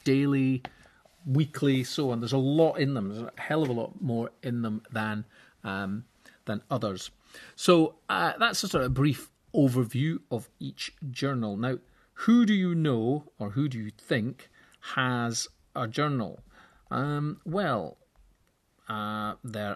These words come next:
are, I mean, I've got a few people's names here. I'm not sure whether I should read them out. Um, uh, let's have a look and see. Um, uh, yeah, okay. Well, um, I know a lot of people that have journals. There's, there's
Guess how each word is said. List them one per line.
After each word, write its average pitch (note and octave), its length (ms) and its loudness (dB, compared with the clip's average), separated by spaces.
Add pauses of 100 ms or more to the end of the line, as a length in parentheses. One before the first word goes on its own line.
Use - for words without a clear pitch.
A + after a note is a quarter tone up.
are, A2+ 560 -4
I A2 120 -6
mean, G#2+ 180 -4
I've A2+ 160 -6
got A2 220 -6
a - 20 -14
few - 240 -8
people's A#2 380 -10
names A2+ 300 -2
here. G#2 100 -6
I'm G2+ 40 -6
not G#2+ 120 -10
sure G#2+ 120 -12
whether F#2 140 -10
I G2 60 -12
should - 280 -16
read G#2 180 -14
them F2+ 140 -12
out. G#2+ 380 -12 (100)
Um, A#2+ 600 -8 (720)
uh, A#1 640 -10
let's - 300 -14
have A#2 100 -12
a E2 60 -12
look - 240 -14
and - 120 -16
see. - 1080 -14 (100)
Um, A3 480 -8 (640)
uh, D3 1160 -2
yeah, G3+ 400 8
okay. B2 200 4
Well, D#3 260 6
um, F3+ 320 2 (1200)
I A3 140 8
know A3 180 10
a E3 40 6
lot E3+ 180 8
of - 60 -2
people C#3 220 -4
that A2+ 100 -2
have A#2 160 -2
journals. G#2+ 380 -4
There's, A#2+ 200 0
there's B2+ 320 -2